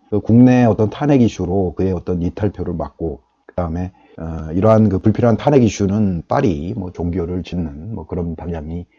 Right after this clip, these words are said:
유리하다라고 생각을 하고 있습니다. 어, 최근에 이제 뭐 트럼프가, 어, 한 일 중에 이제, 어, the sign, the largest defense bill, 이게 뭐라고, largest defense bill,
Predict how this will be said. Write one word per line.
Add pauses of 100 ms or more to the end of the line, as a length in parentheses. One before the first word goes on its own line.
유리하다라고
생각을 (220)
하고
있습니다. (200)
어,
최근에
이제
뭐
트럼프가, (180)
어, (300)
한
일
중에 (300)
이제,
어, (440)
the
sign,
the
largest
defense
bill,
이게
뭐라고,
largest
defense
bill,